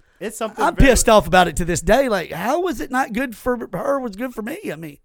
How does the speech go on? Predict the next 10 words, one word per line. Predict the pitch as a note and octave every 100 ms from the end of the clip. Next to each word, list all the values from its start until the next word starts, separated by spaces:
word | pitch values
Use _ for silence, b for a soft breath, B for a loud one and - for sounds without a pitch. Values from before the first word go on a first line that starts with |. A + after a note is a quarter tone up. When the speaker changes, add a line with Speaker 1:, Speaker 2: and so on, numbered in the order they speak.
| _
Speaker 2:
but | D#3+ C#3+ E3+
anyway. | - _
Speaker 1:
It's | D3+ D#3
something | F#3 D3+
similar. | D#3 D#3+ C3 A#2 _ _ G#2+
Exactly | A#2+ A2+ C3+ G#3 G#3 F3
the | D3+
same | D3+ C#3+ B2+
thing | C3 A#2+
happened. | B2 C3 B2